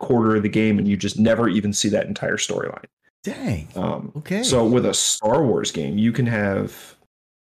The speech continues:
Speaker 1: so many possibilities. Like, yeah,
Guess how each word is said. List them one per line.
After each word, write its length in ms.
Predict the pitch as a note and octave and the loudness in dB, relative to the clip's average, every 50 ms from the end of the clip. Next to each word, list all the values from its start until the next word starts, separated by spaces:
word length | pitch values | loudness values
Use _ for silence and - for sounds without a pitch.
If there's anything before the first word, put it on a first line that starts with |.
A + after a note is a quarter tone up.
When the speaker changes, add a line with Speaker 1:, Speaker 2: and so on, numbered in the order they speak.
| _ _ _ _ _ _ _ _ _ _ _ | _ _ _ _ _ _ _ _ _ _ _
Speaker 1:
so 500 | - - - - - - - C3+ B2+ B2+ | -8 -4 -2 -2 0 2 2 4 4 4
many 260 | A#2+ A#2+ A2+ G#2 G2 | 4 4 4 4 2
possibilities. 920 | F#2+ - - F#2+ F#2 - - - - - - - - - - - - - - - | 0 -4 -8 -10 -8 -8 -10 -10 -10 -10 -10 -12 -12 -14 -14 -12 -12 -10 -4 -2
Like, 280 | G2 G2 G2 G2 - - _ _ _ _ _ _ _ _ _ _ _ _ _ _ _ _ _ _ _ _ | 0 0 0 -2 -6 -14 _ _ _ _ _ _ _ _ _ _ _ _ _ _ _ _ _ _ _ _
yeah, 180 | F#2+ - - | -6 -6 -6